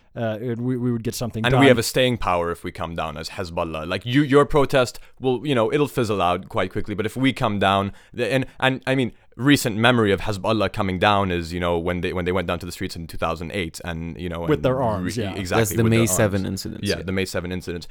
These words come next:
Speaker 2: It, his speech was extremely tone deaf, in my opinion, just like Hariri and Bassil. And it's, it's, you know, for Nasrallah,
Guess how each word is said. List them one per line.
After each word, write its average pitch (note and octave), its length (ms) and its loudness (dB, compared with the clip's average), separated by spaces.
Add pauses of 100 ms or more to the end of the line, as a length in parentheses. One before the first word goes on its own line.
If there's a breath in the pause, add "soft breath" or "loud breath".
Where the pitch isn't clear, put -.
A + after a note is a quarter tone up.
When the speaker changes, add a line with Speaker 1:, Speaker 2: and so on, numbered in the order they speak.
(140 loud breath)
Speaker 2:
It, - 360 -2 (100)
his D3 180 2
speech D3 360 0
was A2+ 200 0 (120)
extremely A2 640 -2 (120)
tone G2 280 -4
deaf, D#2+ 220 -8
in E2+ 140 -8
my E2+ 140 -2
opinion, E2+ 440 -6
just G2+ 240 -2
like G2 180 -4
Hariri F2 380 -4
and F2+ 240 -4
Bassil. F#2 440 -4 (180 soft breath)
And A2+ 140 -2
it's, - 180 -6
it's, B2+ 220 -4 (240)
you C#3 100 0
know, C3 140 4
for - 180 -2
Nasrallah, C3+ 720 2